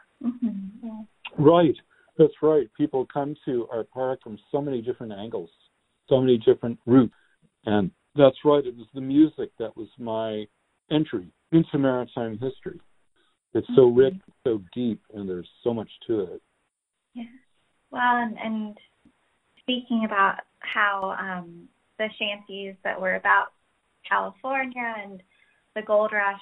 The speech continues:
Speaker 1: were sung on ships all over the world, it's a good reminder that the water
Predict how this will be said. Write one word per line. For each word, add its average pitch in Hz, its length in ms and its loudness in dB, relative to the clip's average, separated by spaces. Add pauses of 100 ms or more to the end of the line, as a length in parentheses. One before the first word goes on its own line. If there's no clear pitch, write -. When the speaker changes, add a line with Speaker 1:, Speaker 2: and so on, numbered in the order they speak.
(120)
Speaker 1:
were 196 220 -10
sung 196 260 -4
on 185 240 -10
ships - 300 -12
all 185 220 -4
over 185 280 -8
the 180 120 -14
world, 180 440 -4
it's 175 100 -14 (280)
a - 80 -10 (180)
good 240 160 0
reminder 190 720 0
that 185 220 -8 (540)
the 214 140 0
water 208 600 0